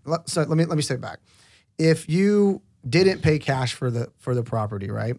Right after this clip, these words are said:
And let's say you went and financed it, right? And you took that five hundred thousand and you put it into an account,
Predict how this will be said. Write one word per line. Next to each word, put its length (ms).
And 100
let's 180
say 120
you 140
went 140
and 120
financed 540
it, 100
right? 260
And 120
you 80
took 200
that 140
five 200
hundred 220
thousand 460
and 120
you 80
put 220
it 100
into 300
an 60
account, 420